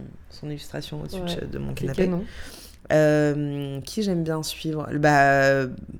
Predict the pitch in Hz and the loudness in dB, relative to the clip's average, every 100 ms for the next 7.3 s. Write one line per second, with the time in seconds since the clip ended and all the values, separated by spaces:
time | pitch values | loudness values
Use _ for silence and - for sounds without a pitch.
0 | - - - - 151 156 147 143 143 143 | -16 -20 -20 -6 0 0 2 0 0 0
1 | 143 147 143 131 139 139 131 135 135 135 | 2 2 2 0 -2 -4 -2 -4 -4 -6
2 | 135 147 151 139 127 - 175 202 220 - | -4 -4 -2 -4 -6 -4 -2 -2 -4 -16
3 | - - - 131 127 139 - 127 131 - | -20 -12 -8 -6 -6 -8 -8 -8 -6 -4
4 | 151 196 - 147 143 143 139 139 139 139 | -4 -2 0 2 4 2 0 -2 -4 -6
5 | 135 64 55 50 - 50 - - - - | -4 -4 -6 -8 -8 -10 -12 -16 -20 -14
6 | - - 233 175 151 151 180 170 147 135 | -8 -4 -2 0 0 0 -2 -2 -2 -4
7 | 131 131 | -4 -6